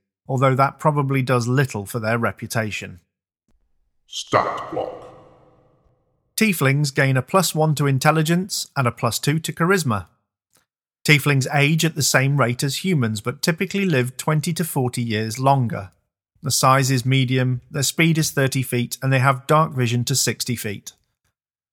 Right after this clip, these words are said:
Speaker 1: They have resistance to fire damage. They have an infernal legacy feature, which means they know the thaumaturgy cantrip. At third level,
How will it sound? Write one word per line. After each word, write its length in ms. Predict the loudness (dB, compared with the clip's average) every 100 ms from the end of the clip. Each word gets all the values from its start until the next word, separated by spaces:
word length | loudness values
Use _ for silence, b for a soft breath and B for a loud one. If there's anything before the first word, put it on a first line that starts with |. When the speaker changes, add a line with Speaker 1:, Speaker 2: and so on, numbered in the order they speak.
| -6
Speaker 1:
They 60 | 4
have 220 | 4 6
resistance 640 | 4 4 2 2 -2 -2
to 100 | -4
fire 320 | 2 4 4 2
damage. 540 | -2 -4 -8 -12 -14 _ _ _ _ _ _ _ _
They 100 | 2
have 200 | 4 2
an 80 | 2
infernal 680 | 0 -2 0 2 4 2 2
legacy 520 | 2 2 0 -2 -4
feature, 460 | -6 -8 -6 -6 -6
which 260 | -8 -4
means 240 | -2 0 0
they 140 | 2
know 180 | 2 2
the 140 | -2
thaumaturgy 760 | -2 2 2 2 0 -2 -2 -6
cantrip. 600 | -2 -2 -2 -4 -8 -10 _ _ _ _ _ _ -2
At 160 | -2 0
third 320 | 0 0 2
level, 420 | -2 -2 -4 -6